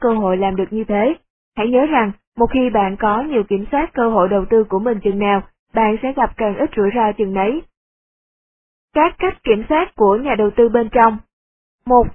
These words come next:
kiểm soát chính bạn. Hai, kiểm soát thu chi trên tài sản, nợ. Ba, kiểm soát việc quản lý đầu tư. Bốn, kiểm soát về thuế. Năm, kiểm soát khi nào nên bán và khi nào nên mua. Sáu,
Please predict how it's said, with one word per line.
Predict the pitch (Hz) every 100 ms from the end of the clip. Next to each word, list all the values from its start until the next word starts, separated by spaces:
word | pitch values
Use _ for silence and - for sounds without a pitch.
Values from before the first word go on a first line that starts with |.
| _ -
kiểm | 208 220
soát | 311 -
chính | 254 294
bạn. | 254 185 196 _ _ -
Hai, | 277 269 254 _ _ -
kiểm | 226 247
soát | 330 339
thu | - 277 262 240
chi | 262 254 247
trên | 247 233
tài | 226 214 202
sản, | 208 185 226 - -
nợ. | 220 190 185 - _ _ _ -
Ba, | 240 226 - _ _ -
kiểm | 247 302
soát | 339 -
việc | 240 -
quản | 220 202
lý | 220 262
đầu | 285 208
tư. | 247 240 233 _ _ -
Bốn, | 240 240 339 _ _
kiểm | 247 226 311
soát | 330 -
về | 233
thuế. | - 220 233 359 _ _ -
Năm, | 277 277 269 _ _ -
kiểm | 220 254
soát | 320 339
khi | 294
nào | 240 220 202 202
nên | 226 226
bán | 220 214 302
và | 240
khi | 196 226
nào | 220 196
nên | 208 233 240
mua. | 247 240 - _ _
Sáu, | 247 220 277